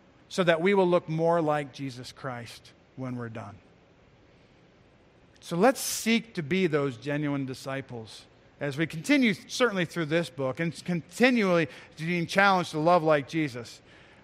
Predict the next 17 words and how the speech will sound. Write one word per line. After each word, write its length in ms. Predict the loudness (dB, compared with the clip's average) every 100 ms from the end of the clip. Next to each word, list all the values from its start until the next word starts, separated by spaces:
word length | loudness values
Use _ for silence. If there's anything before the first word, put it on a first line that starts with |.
| -2
But 100 | 4
I 160 | 6 6
ask 220 | 4 2
you 80 | -2
to 60 |
consider 480 | -2 -2 2 4 2
this 340 | -2 -10 -6
morning, 420 | -4 -2 -2 -6 -10 -20 -20 -20 -20 _
are 160 | -2 0
you 140 | 0
committed 540 | -2 -4 -2 0 -2 -4
to 140 | -4
obeying 400 | -2 -2 -4 -6
Jesus? 520 | -8 -12 -12 -18 -20 -6
Does 220 | -2 2
it 160 | 0 0
matter 720 | -4 0 2 2 0 -2